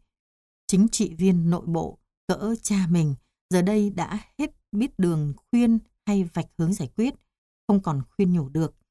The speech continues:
nhưng hơi ấm thì vẫn còn cần lắm. Cũng như hồi chiều, tự nhiên bằng cảm giác thôi thúc, đã lại lẳng lặng đi lên ngôi chùa ấy, cái chùa mà hàng mấy chục năm qua, mỗi khi trong lòng quá trùng,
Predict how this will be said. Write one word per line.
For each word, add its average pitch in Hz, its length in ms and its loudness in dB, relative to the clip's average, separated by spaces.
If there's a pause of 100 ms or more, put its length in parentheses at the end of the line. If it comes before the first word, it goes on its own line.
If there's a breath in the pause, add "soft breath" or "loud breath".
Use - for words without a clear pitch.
(200)
nhưng 208 260 4
hơi 214 260 0
ấm 170 280 -2 (160)
thì 151 240 0
vẫn 165 220 -6
còn 156 320 -4
cần 156 200 -2
lắm. 156 300 -4 (800)
Cũng 196 180 2
như 196 120 4
hồi 160 260 -2
chiều, 151 400 -2 (320)
tự 202 100 4
nhiên 208 460 2
bằng 151 180 -4
cảm 139 200 -4
giác - 200 -6 (100)
thôi 220 260 0
thúc, 311 220 -6 (420)
đã 196 340 -2
lại 214 300 -2
lẳng 147 320 -2
lặng 147 220 -6 (180)
đi 196 160 4
lên 190 240 4
ngôi 190 340 4
chùa 165 200 0
ấy, 151 380 -2 (320)
cái - 140 0
chùa 165 340 0
mà 156 280 -4
hàng 156 280 -2
mấy 202 200 2
chục - 200 -4
năm 208 280 0
qua, 208 380 -2 (260)
mỗi 180 140 0
khi 202 280 0
trong 190 220 -2
lòng 151 340 -4
quá 185 340 -2
trùng, 165 280 2